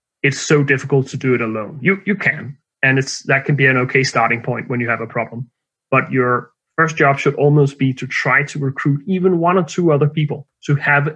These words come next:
a discussion with you about trying to reframe the problem, because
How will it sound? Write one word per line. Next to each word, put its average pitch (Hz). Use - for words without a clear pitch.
a 127
discussion 131
with 127
you 120
about 113
trying 127
to 127
reframe 113
the 110
problem, -
because -